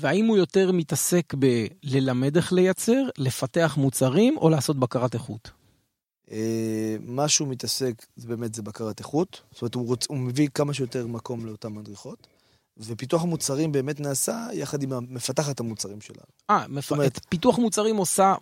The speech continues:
Speaker 1: פונקציה אחרת לחלוטין.
Speaker 2: כן, זהו, יש כמה אנשים שהם באאוטסורס, דרך אגב.
Speaker 1: אוקיי.
Speaker 2: אז זה בעצם ה-,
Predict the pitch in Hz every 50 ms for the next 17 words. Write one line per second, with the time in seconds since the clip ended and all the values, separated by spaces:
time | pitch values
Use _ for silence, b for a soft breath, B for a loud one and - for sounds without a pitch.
0 | - - 196 190 180 - - 180 156 131 - 185 180 156 147 156 147 - - 135
1 | 131 131 123 - 143 117 113 - - 135 123 120 135 151 160 - 139 147 160 180
2 | 175 - - 175 170 170 165 156 131 151 143 131 - 127 120 117 113 113 104 104
3 | - - 131 127 110 - - 113 117 135 147 - - - 127 127 110 - 117 120
4 | 117 151 135 135 - - 117 - - 110 110 117 110 110 117 120 113 - 123 113
5 | 113 113 107 104 110 113 113 113 110